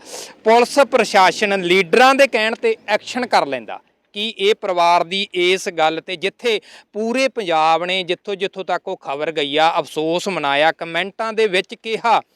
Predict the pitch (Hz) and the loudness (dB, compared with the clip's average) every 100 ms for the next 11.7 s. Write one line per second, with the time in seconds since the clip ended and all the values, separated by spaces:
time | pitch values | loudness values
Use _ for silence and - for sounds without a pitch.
0 | _ 220 214 196 180 208 202 190 190 202 | _ -4 2 2 2 0 0 0 0 2
1 | 196 160 160 156 175 180 - - - 156 | 0 2 0 4 4 4 0 -12 -14 -4
2 | 160 202 269 233 214 208 214 220 226 254 | 2 4 4 2 2 2 2 2 2 2
3 | 294 247 220 - 240 302 320 285 240 240 | 2 2 2 4 6 8 6 6 4 4
4 | 254 269 226 240 254 247 208 214 233 220 | 4 2 0 0 0 2 0 0 2 2
5 | 180 185 202 214 - - - 269 233 254 | 4 6 6 6 2 -8 0 2 4 4
6 | 269 294 294 294 285 240 - 233 220 208 | 4 4 4 4 0 -4 -4 0 0 2
7 | 190 202 220 247 214 196 196 208 220 214 | 2 4 4 4 6 4 6 4 2 4
8 | 226 214 208 226 220 208 196 202 214 208 | 6 6 4 2 4 6 8 6 2 2
9 | 202 208 208 196 190 202 196 170 165 175 | 2 2 0 -2 -2 -2 0 0 0 -2
10 | 180 214 196 202 247 247 262 254 233 226 | -2 -4 0 0 0 -2 -2 0 2 2
11 | 233 254 247 226 240 247 | 2 2 2 4 4 4